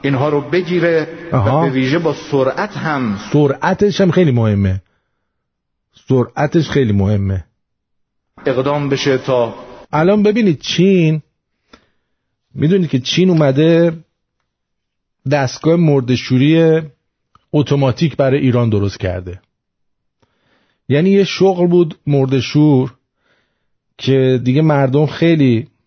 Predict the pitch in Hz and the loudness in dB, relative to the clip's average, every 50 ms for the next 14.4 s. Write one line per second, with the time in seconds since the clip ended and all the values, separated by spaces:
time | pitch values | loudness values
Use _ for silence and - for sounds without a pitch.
0 | _ _ - - 135 131 123 127 127 113 - 139 127 139 160 170 160 151 156 170 | _ _ -6 -4 -2 -2 0 0 -2 0 0 0 0 2 2 2 2 0 0 0
1 | 208 233 220 196 - 214 214 190 175 160 151 139 147 127 - - 175 180 190 180 | 0 0 0 0 0 2 2 4 4 4 2 2 0 0 2 2 2 2 4 2
2 | 190 202 214 202 190 180 170 165 160 156 165 175 180 175 151 131 147 143 123 - | 2 2 2 2 2 0 2 2 0 2 2 2 2 0 2 2 0 0 0 -2
3 | - 107 98 - - - 104 104 _ _ _ _ _ _ _ _ _ _ _ _ | -6 -8 -8 -8 -12 -16 -16 -16 _ _ _ _ _ _ _ _ _ _ _ _
4 | _ _ _ _ _ _ _ _ _ _ _ _ _ _ _ - 135 156 185 196 | _ _ _ _ _ _ _ _ _ _ _ _ _ _ _ -2 0 2 2 2
5 | 175 - 185 175 156 143 139 135 123 - 131 131 131 131 127 131 123 _ _ _ | 2 0 0 2 2 2 2 0 0 0 0 0 2 0 0 -2 -4 _ _ _
6 | _ _ _ _ _ - 165 156 135 - - 139 135 123 - - 127 123 117 113 | _ _ _ _ _ -2 0 0 0 0 0 0 0 0 0 0 -2 0 0 -2
7 | 104 107 113 104 101 98 120 127 117 110 139 131 127 120 - 147 - - _ - | -4 -4 -4 -4 -2 -2 -2 -2 -2 0 0 0 0 0 -4 -6 -14 -20 _ -6
8 | - 127 110 - - 127 107 98 - 120 110 101 107 _ _ _ - 143 139 165 | -2 -2 -2 -2 -2 -4 -4 -4 -4 -6 -8 -8 -8 _ _ _ -8 -2 -2 -2
9 | 202 202 185 208 185 170 165 175 170 165 170 185 196 196 220 202 - - 180 170 | -2 -2 -2 -2 0 0 0 0 0 0 0 0 0 0 0 -2 -2 -2 -2 -4
10 | 127 110 120 127 123 120 123 _ _ _ _ _ _ _ _ _ _ - 139 131 | -4 -4 -8 -12 -14 -14 -20 _ _ _ _ _ _ _ _ _ _ -4 -2 0
11 | 127 127 123 117 107 101 110 98 - - 107 101 101 104 _ _ _ _ _ _ | 2 2 2 0 0 0 -2 -4 -2 -6 -6 -6 -8 -12 _ _ _ _ _ _
12 | _ _ _ _ _ _ - 185 202 220 233 240 226 214 202 220 202 226 214 208 | _ _ _ _ _ _ -4 -2 0 0 0 0 0 0 0 0 0 0 0 2
13 | 156 190 208 208 196 190 165 151 147 151 127 - 190 175 147 113 135 127 117 110 | 2 2 2 2 2 2 2 2 0 0 -2 0 0 0 0 0 0 0 0 0
14 | 110 104 98 104 104 101 104 | 0 -2 -2 -4 -8 -10 -12